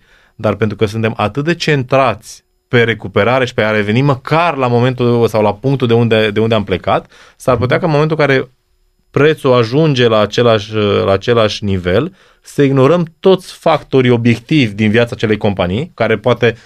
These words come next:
ar indica, ar indica o creștere mult peste acel nivel și ușurați și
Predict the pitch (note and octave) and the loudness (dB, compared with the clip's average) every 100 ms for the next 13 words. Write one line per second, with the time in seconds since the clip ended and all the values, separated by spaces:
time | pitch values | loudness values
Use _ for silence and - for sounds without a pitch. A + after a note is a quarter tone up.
0 | _ - F#2 A2+ A2+ G#2+ G#2+ A#2+ A#2 A#2 | _ -10 -2 -2 0 -2 -2 0 2 2
1 | A2+ A2 G#2 G2+ G2 G2 G#2+ A2 G#2 G#2 | 4 2 2 0 -2 -4 -4 -2 -4 -6
2 | - A#2 A2 G#2 G2+ A#2 A2 A2+ A2+ B2 | 0 2 2 -2 -4 -4 0 0 2 2
3 | D#3 C3+ G#2+ - A2+ G#2+ G#2 G2+ G2+ G2 | 2 0 -4 -4 -2 0 -2 0 0 0
4 | E2+ B2 F3+ _ - _ - - C#3 A#2+ | 0 0 -2 _ -20 _ -10 -2 0 -2
5 | - B2 A#2+ B2 B2 D3 B2 - - _ | -2 0 2 2 2 2 -2 -8 -20 _
6 | _ _ - - | _ _ -12 -6